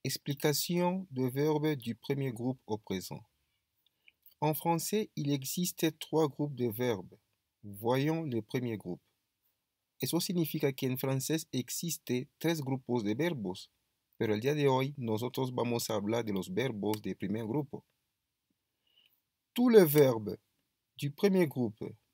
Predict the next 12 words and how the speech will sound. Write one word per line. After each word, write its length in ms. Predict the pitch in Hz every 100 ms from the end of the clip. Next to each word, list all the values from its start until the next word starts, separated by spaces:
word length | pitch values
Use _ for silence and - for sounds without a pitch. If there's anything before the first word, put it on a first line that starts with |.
| _
sont 360 | - - 190 190
les 180 | 151
verbes 500 | 131 156 165 165 175 -
se 200 | - 123
terminant 600 | 120 123 127 131 143 151
par 380 | - 123 123 - _
E 200 | 160 - -
R, 260 | 101 90 - - _ _ _ _ _ _ _
sauf 460 | - - - 143 151 - - _
le 200 | - 117
verbe 360 | 107 123 147 143
aller. 400 | 131 113 98 98